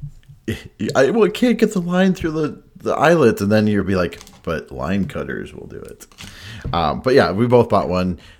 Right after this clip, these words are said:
They had some other ones. We, we both got the zipper pole, but they had ones that would, like, wrap around your finger or mount to your rod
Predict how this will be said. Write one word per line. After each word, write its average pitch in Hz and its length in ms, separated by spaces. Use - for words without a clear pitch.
They 120 80
had 170 260
some 113 300
other 101 180
ones. 92 200
We, 110 180
we 110 220
both 107 220
got 87 120
the 78 80
zipper 85 260
pole, 104 460
but 95 120
they 101 80
had 104 160
ones 98 300
that 95 100
would, 80 160
like, 85 180
wrap 78 240
around 95 200
your 76 100
finger 92 720
or 76 120
mount 85 280
to 87 100
your 76 100
rod 90 800